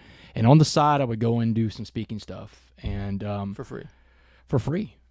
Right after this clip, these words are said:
Speaker 1: I w-, because that's the thing about it, Dan. I mean, I had to get in front of, you gotta get in, you gotta get in reps,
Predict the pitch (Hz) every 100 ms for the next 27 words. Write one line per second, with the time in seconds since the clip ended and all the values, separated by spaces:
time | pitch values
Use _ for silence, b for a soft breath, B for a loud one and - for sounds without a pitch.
0 | 127 139 170 - 175 196 214 220 226 190
1 | 180 131 143 202 131 110 156 160 147 180
2 | 127 151 147 - 147 151 - 151 170 165
3 | 120 127 160 180 156 117 110 147 - -